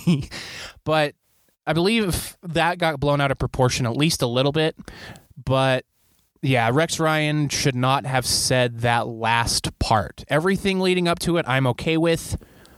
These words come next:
until you call him a name that a junior high or high school kid would call him.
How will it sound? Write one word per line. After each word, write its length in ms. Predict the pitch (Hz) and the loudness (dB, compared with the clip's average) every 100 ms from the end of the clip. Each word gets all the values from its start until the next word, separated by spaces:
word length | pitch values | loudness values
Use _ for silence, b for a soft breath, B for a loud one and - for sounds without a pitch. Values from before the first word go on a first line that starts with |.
| B B _ | B B _
until 680 | 135 127 120 113 - 160 156 | 0 2 2 0 -2 0 0
you 280 | 151 139 135 | 0 0 -2
call 320 | - 139 135 | 0 2 2
him 260 | 135 127 - | 0 -4 0
a 100 | 127 | 2
name 460 | 120 120 117 110 110 B B B B _ | 4 4 4 2 -2 B B B B _
that 300 | 113 113 110 _ | 0 2 0 _
a 80 | 135 | -4
junior 320 | 113 123 123 | 2 2 2
high 240 | 110 120 113 | 0 0 2
or 120 | 107 | 0
high 180 | 117 110 | 0 0
school 200 | - 104 | 2 0
kid 220 | - 107 | 0 0
would 140 | 131 | -2
call 220 | - 98 95 | 0 0 2
him. 280 | 101 95 | 2 0